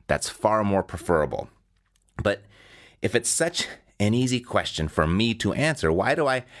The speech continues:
have to <laughs> ask myself it so frequently? Well, the reason is, is that the actions that I take on a daily basis,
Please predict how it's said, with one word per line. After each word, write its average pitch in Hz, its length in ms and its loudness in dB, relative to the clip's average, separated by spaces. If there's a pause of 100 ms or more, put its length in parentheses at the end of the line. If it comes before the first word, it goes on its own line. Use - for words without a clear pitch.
have 120 220 -4
to - 120 0
<laughs> - 0 -
ask - 320 -2
myself 95 440 0
it 107 120 0
so 95 200 2
frequently? 104 640 -2 (440)
Well, 143 120 0
the 165 60 2
reason 214 240 0
is, 165 220 0 (400)
is 135 120 0
that 156 160 0
the 156 120 0
actions 156 420 0
that 139 100 2
I 123 80 0
take 180 360 -2
on 127 120 2
a 123 40 0
daily 123 300 0
basis, 147 600 -2